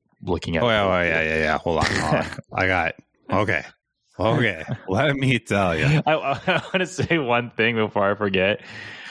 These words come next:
Speaker 1: I'm hesitant to try high level because their homepage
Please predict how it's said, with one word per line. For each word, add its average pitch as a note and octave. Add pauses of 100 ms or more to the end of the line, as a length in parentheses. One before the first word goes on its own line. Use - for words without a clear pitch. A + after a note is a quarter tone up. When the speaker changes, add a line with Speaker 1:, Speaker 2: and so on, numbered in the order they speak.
(220)
Speaker 1:
I'm D#3
hesitant C#3
to D3
try A#2
high G2+
level A#2+
because A2+
their A2
homepage G#2